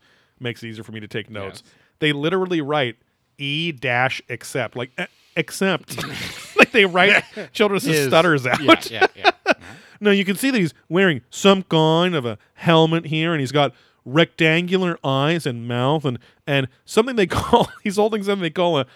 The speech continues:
Speaker 1: a power staff. <laughs>
Speaker 2: Yes.
Speaker 1: And I'm like, "A
Speaker 2: Yes.
Speaker 1: Oh, all of our astronauts, David, are d-, have a mask that has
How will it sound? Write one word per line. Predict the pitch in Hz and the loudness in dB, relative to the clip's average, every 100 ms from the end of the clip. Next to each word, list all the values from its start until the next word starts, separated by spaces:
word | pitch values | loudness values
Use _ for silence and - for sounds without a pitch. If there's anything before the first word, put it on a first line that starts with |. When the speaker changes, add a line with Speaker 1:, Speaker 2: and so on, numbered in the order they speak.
| _ - | _ -6
Speaker 1:
a | 135 | -6
power | - 139 175 185 170 135 | -4 -2 0 2 0 -2
staff. | - - 123 - - - - | -4 -4 -4 -6 -20 -20 -20
<laughs> | - - _ _ _ _ - | -20 -20 _ _ _ _ -20
Speaker 2:
Yes. | - 69 - | -20 -20 -10
Speaker 1:
And | 233 | -6
I'm | 233 | -2
like, | 233 220 - | -2 -2 -4
"A | 214 202 190 | -4 -4 -6
Speaker 2:
Yes. | 160 151 339 _ - - - | -8 -14 -18 _ -20 -20 -2
Speaker 1:
Oh, | 190 165 131 _ _ _ | 0 0 -2 _ _ _
all | - 226 262 | 6 6 6
of | 202 | 2
our | 196 | 0
astronauts, | 165 156 - 143 127 - - | 2 0 -2 -8 -8 -10 -8
David, | 120 113 113 107 _ _ - | -6 -6 -8 -10 _ _ -2
are | 143 | -2
d-, | 139 - 127 | -2 -8 -8
have | 151 139 127 - _ _ _ | -4 -2 -4 -8 _ _ _
a | 147 | -6
mask | 147 165 151 101 - - - - | -2 -2 -4 -8 -16 -20 -20 -10
that | 139 - | -10 -4
has | 151 135 127 | -2 0 -2